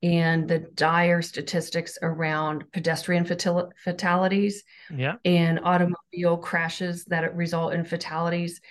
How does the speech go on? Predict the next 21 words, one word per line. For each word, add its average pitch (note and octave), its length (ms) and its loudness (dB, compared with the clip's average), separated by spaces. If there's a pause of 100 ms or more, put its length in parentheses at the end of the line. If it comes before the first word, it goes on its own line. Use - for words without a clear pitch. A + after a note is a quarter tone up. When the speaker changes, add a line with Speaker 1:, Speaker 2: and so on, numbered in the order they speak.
(280)
Speaker 1:
uh, E3 120 4
we're G#3 140 8
losing G3+ 440 4
almost B3 540 2
a F3+ 60 2
billion F#3+ 640 2 (180)
dollars F3 560 -2
a E3+ 60 -6
year E3 440 -2
in E3 200 -2
Central E3 400 -4
Ohio D#3 600 -2 (520)
just F3 260 2
from E3 320 0
automobile E3 600 0
crashes. - 680 -10 (300)
Speaker 2:
Mm, A2+ 300 -12 (160)
that's B2 160 0
Speaker 1:
And F3+ 320 6
Speaker 2:
right. D#3+ 60 2
Speaker 1:
so - 500 4